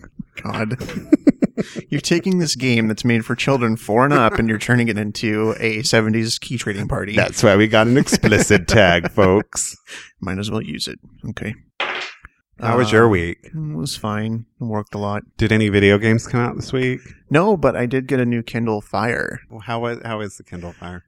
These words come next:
Speaker 1: It's okay. Um, I thought it would be
Speaker 2: You had a Kindle once
Speaker 1: I
Speaker 2: before.
Speaker 1: had a Kindle before, and
Speaker 2: And you got rid of it 'cause you weren't reading.
Speaker 1: I wasn't reading, but this does more.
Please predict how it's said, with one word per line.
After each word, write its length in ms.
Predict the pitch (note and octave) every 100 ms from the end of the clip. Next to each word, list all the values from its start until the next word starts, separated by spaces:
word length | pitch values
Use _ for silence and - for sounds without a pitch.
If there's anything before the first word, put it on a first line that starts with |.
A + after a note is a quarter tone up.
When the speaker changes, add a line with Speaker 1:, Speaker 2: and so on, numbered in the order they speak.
| -
Speaker 1:
It's 160 | F#4
okay. 400 | G#4+ - G#2+ A#2+ C3 _ -
Um, 480 | D3 D3 D3 C#3+ - - - - - _ -
I 100 | C#3
thought 240 | - G3
it 60 | G3
would 160 | C#3+ B2
be 500 | B2+ B2 A#2+ A#2 - _
Speaker 2:
You 120 | F3+ F3
had 220 | G3+ A#3
a 20 |
Kindle 340 | - D3 B2
once 160 | G#2+ G2+
Speaker 1:
I 60 | D#3+
Speaker 2:
before. 160 | F3 G3+
Speaker 1:
had 100 | D3+
a 60 | A2+
Kindle 160 | G2+
before, 460 | F#3 - A2+ G#2+ A2 A#2+
and 160 | C#3 C3+
Speaker 2:
And 120 | C#3
you 80 | C#3+
got 120 | C#3+
rid 140 | D3+
of 60 | D3+
it 100 | C#3+
'cause 140 | C3+
you 100 | B2
weren't 220 | B2 B2+ D#2
reading. 460 | C3 A2 F#2 A2+ G2+
Speaker 1:
I 100 | C#3+
wasn't 260 | D#3 D3+
reading, 260 | B2+ B2+ B2
but 160 | A2+
this 240 | - B2 -
does 400 | - B2 A2+ A2
more. 480 | G#2+ G#2+ A2 G#2+